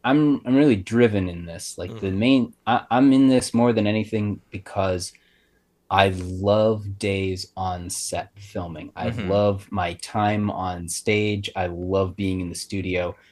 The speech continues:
Speaker 1: I don't love a lot of the in-between administration bullshit. I don't think any artist particularly does.
Speaker 2: Yeah.
Speaker 3: Right.
Speaker 1: But I love those things so acutely that, like, I will tolerate a lot of the rest of it.
Speaker 3: Yeah.
Speaker 1: Um,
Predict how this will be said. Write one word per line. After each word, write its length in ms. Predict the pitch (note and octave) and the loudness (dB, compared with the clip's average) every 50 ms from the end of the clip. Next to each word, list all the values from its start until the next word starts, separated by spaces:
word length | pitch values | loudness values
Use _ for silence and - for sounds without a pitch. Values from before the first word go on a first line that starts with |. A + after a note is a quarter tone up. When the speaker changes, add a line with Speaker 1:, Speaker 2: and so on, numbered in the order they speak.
| _ _ _ _ _ A2+ | _ _ _ _ _ 2
Speaker 1:
I 100 | B2+ B2+ | 2 4
don't 380 | A2+ C3 C3 C3+ C3+ C3 - | 6 6 8 8 6 6 2
love 440 | - G#2 A2 A#2 A#2+ A#2 A2 G2+ G2 | 0 2 6 6 8 8 6 6 4
a 40 | F#2+ | 0
lot 440 | F2+ F2+ F2+ F2+ F2+ F#2 F#2+ F#2 F#2+ | 0 0 2 4 4 4 4 4 0
of 200 | F#2 F2 E2 - | -2 -4 -6 -6
the 160 | - F#2 F2+ F#2 | -6 -4 -4 -4
in-between 840 | F2+ F2+ E2+ F#2 F2+ - - G2+ F#2+ F#2 F#2 F#2 F2+ F2+ F2+ F2+ | -4 -4 -6 -8 -8 -8 -8 -6 -6 -4 -4 -4 -6 -6 -6 -8
administration 1000 | D2 E2+ F2+ F2+ F2+ F#2 F2 - - - F#2+ F#2 F#2 - - - F#2+ F2+ F2+ F2+ | -8 -8 -8 -8 -8 -6 -6 -8 -6 -4 -2 -2 -2 -2 -4 -6 -6 -8 -8 -10
bullshit. 500 | - F2+ F2 F2+ F2+ - - F#2+ F#2+ - | -8 -8 -8 -6 -6 -8 -6 -6 -6 -2
I 80 | - A#2+ | 0 0
don't 140 | C3+ C#3 - | 2 2 2
think 180 | D3 C#3+ C3 | 2 2 4
any 320 | C3+ C3+ C3+ C3+ C3 B2+ - | 4 4 4 4 4 4 4
artist 380 | - A#2+ A#2+ A#2+ A2+ - - | 4 4 4 4 2 0 -4
particularly 560 | - A#2 - A#2+ A2+ - A2+ A2+ A2 A2 G#2 G2+ | -6 -6 -4 -4 -2 0 0 0 0 0 -2 0
does. 340 | G#2 A#2+ A2 F#2 F2+ - - | 2 2 2 2 0 -4 -6
Speaker 2:
Yeah. 120 | D3+ B2+ | -4 0
Speaker 3:
Right. 220 | G2 G2 G#2 G2+ F#2+ | 0 2 2 2 2
Speaker 1:
But 80 | G2+ G2+ | 2 2
I 80 | G2+ | 2
love 340 | G#2 A#2 E3 F3 G#3 G3+ F#3 | 4 4 6 8 8 8 10
those 260 | F3+ F3 D#3 C#3+ - | 10 10 10 8 6
things 320 | - D3 C#3 C3 B2 - - | 4 4 4 4 4 2 0
so 160 | - D#3+ D3 | 0 2 2
acutely 720 | B2+ - - - - D3+ D3+ C#3+ - - A2+ G#2+ G#2 G#2 G2 | 2 0 -2 0 4 4 4 4 2 0 0 0 0 0 2
that, 220 | F#2+ G2+ F2+ - _ | 2 0 -2 -2 _
like, 260 | G2+ G2 F2+ F2+ E2+ | -2 -2 -2 -2 -2
I 100 | D#2 F2+ | -2 -2
will 120 | F#2 F2+ F#2 | -2 -2 -4
tolerate 640 | - - D3 D#3 C#3 A2+ G#2 G2+ F#2+ F2+ F2+ - - | -2 2 4 4 4 4 4 4 2 2 0 -2 -4
a 60 | G2+ | -2
lot 160 | G2 F#2+ F#2 | 0 0 0
of 80 | F#2 F2 | 0 -2
the 60 | F2 | -2
rest 320 | F#2 G2 G#2 G2 - - F#2 | -2 0 -2 -2 -4 -8 -10
of 100 | F2 E2+ | -10 -8
it. 220 | D#2+ D2+ - G#2 | -8 -8 -8 -6
Speaker 3:
Yeah. 220 | G2 F2 D2 D2+ D2 - _ _ _ - | -6 -6 -6 -8 -12 -18 _ _ _ 0
Speaker 1:
Um, 600 | G#2+ G#2+ G#2 G2+ G2 F#2+ F#2 F#2 F#2 F#2 F2+ E2+ | 2 4 4 6 4 4 2 0 -2 -4 -6 -8